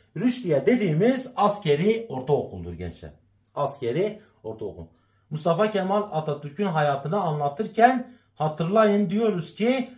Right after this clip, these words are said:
Mustafa Kemal Selanik Askeri Rüştiyesi'nde okudu. Rüştiye ne demekmiş? Ortaokul demekmiş. Bu dönemde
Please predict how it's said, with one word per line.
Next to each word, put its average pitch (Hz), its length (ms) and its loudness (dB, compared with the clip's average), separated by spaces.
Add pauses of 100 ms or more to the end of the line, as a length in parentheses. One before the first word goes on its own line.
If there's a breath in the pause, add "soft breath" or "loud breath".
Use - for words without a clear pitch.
(160 loud breath)
Mustafa 170 480 2
Kemal 202 380 4
Selanik 208 540 2
Askeri 190 720 -2 (180 loud breath)
Rüştiyesi'nde 131 800 -4
okudu. 98 600 -6 (260 soft breath)
Rüştiye 185 320 0
ne 240 120 4
demekmiş? 208 760 -2
Ortaokul 135 840 -6
demekmiş. - 580 -16 (2000 soft breath)
Bu 240 160 -2
dönemde 233 640 6